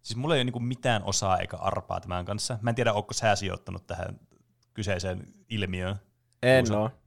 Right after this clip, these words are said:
Speaker 1: Mut, mutta mä en niinku, siis mulle pelkästään tuottaa mielihyvää vaan se, että tommoset äveriär, niinku rikkaat, tommoset ihan uskomattoman niinku siis,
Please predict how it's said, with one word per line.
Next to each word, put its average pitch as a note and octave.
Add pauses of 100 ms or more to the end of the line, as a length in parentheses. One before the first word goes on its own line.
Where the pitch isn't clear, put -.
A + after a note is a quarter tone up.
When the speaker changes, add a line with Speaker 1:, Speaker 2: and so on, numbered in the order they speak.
(800)
Speaker 1:
Mut, A#2+
mutta C3+
mä D#3+
en E3+
niinku, D3 (240)
siis -
mulle E3+ (120)
pelkästään C#3
tuottaa A2+
mielihyvää G2
vaan F#2
se, G#2 (340)
että G#2
tommoset G2+ (180)
äveriär, G#2 (140)
niinku G#2+
rikkaat, G#2
tommoset A#2+
ihan D#3 (220)
uskomattoman G2
niinku F2+
siis, F2+